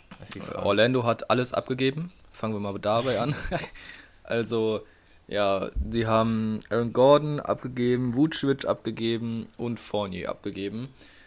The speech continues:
Speaker 2: Ich weiß gar nicht, wo die alle gelandet sind. Hast du's grad offen?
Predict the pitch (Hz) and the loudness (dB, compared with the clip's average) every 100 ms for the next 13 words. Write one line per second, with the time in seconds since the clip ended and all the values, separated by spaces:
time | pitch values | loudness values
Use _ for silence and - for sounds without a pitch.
0 | - - - - - - 110 117 113 - | -20 -20 -20 -16 -8 -6 -4 -2 -4 -4
1 | 110 113 117 104 104 101 - 135 127 - | -4 -2 -4 -4 -4 -4 -4 -6 -4 -4
2 | - | -6